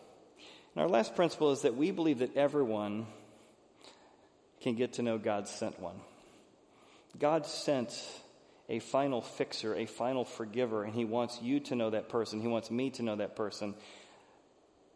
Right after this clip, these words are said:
And that's what that eunuch was reading about that day, and he didn't really understand it. And if you read the book of Isaiah, it's very confusing. Uh, I would need someone to explain it to me, too.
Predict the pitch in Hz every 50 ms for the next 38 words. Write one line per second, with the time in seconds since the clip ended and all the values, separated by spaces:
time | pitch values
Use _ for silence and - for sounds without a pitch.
0 | _ _ 120 117 127 131 - - - 123 127 117 80 82 117 120 117 113 - 107
1 | 101 110 139 160 143 113 101 95 90 87 - 85 85 82 - 92 95 98 104 117
2 | 120 107 98 101 95 - - - - - - - 117 113 101 110 107 110 110 110
3 | 107 107 - - - - - - - - - - - - - - - - - -
4 | - _ - - 107 - - - 127 117 117 113 127 139 131 123 113 139 - 117
5 | 123 120 120 110 156 175 139 113 - 127 135 143 139 - 143 - - 196 220 139
6 | 113 87 - - 95 98 92 - 117 139 147 123 120 123 120 - - 143 151 151
7 | 147 143 139 131 143 - - - 147 147 143 - 143 151 151 - - 214 262 -